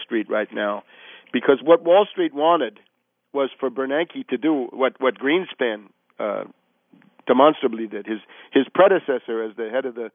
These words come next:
Board of Governors at the Federal Reserve System was Greenspan, otherwise known as Bubbles Greenspan, because he could always pull another bubble out of his hat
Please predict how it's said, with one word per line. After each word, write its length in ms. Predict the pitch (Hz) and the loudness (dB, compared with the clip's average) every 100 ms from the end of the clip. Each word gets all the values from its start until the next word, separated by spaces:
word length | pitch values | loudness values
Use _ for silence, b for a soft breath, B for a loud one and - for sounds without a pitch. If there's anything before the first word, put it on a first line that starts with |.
| b b b b - | b b b b 0
Board 180 | 131 | 2
of 100 | 127 | 2
Governors 380 | 120 131 127 113 | 0 -2 -2 -8
at 100 | 110 - | -8 -10
the 80 | |
Federal 240 | 104 127 120 | -6 -6 -6
Reserve 320 | 117 120 123 | -6 -6 -6
System 400 | - 113 - 107 | -8 -14 -10 -12
was 120 | 104 | -12
Greenspan, 640 | 95 135 151 131 104 104 113 | -6 -2 -2 -2 -8 -8 -6
otherwise 280 | 131 127 123 | -2 0 -2
known 160 | 120 120 | -2 -6
as 80 | 113 110 | -6 -6
Bubbles 380 | - 127 143 123 _ b b b - | 0 0 0 -6 _ b b b -6
Greenspan, 560 | 135 143 - - 104 | -2 -2 -4 -10 -10
because 240 | 104 - 110 | -12 -8 -6
he 100 | 120 | -8
could 160 | - 123 | -4 -2
always 180 | 127 117 | -2 -6
pull 180 | - 131 | -6 -4
another 280 | 120 120 113 | -4 -4 -6
bubble 440 | 113 135 135 117 _ b b b - | -4 -2 -2 -6 _ b b b -4
out 160 | 117 | -2
of 100 | 113 | -2
his 120 | 107 | -6
hat 300 | - 120 110 | -4 -2 -2